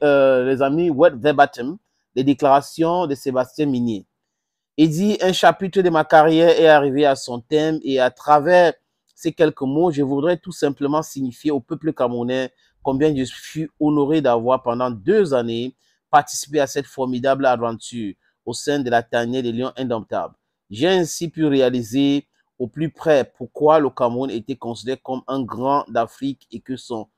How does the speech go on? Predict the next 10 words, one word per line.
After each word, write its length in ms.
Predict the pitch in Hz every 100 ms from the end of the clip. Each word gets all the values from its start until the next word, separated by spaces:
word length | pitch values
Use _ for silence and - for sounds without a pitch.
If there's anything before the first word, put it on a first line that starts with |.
| _
surnom 460 | - - 123 139 -
affectueux 720 | 117 - 113 - - 120 117 _ _ _ _
du 160 | 123 -
continent 600 | 127 123 120 127 127 -
n'était 340 | 110 - 135
rien, 460 | 117 117 127 127 143 _ _ _ _
n'était 260 | 123 127 165
en 200 | 147 127
rien 420 | 139 147 165 - -
usurpé. » 520 | 131 - 123 120 95